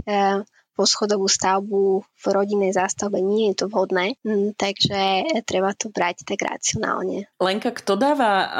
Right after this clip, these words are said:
Speaker 2: mená tým stavbám? Kto to vymýšľa? Architekti? Alebo nejaký ten, čo to platí, investor? Kto vymýšľa tie mená?
Speaker 1: Z veľkej časti sú to architekti, ale mnoho tých stavieb má mená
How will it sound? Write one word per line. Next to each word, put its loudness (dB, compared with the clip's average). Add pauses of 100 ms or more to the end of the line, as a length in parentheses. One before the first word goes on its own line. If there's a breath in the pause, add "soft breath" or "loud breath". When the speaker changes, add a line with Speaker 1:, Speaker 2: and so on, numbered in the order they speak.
(220)
Speaker 2:
mená 2
tým 0
stavbám? 0
Kto -2
to -
vymýšľa? 2
Architekti? -2
Alebo 2 (600)
nejaký 0
ten, 0
čo -2
to -2
platí, 0
investor? 0 (560 loud breath)
Kto -2
vymýšľa 0
tie 0
mená? -2 (240)
Speaker 1:
Z 2
veľkej 0
časti 0
sú -2
to 4
architekti, -2
ale 2
mnoho 0
tých -2
stavieb 0 (160)
má 0
mená 0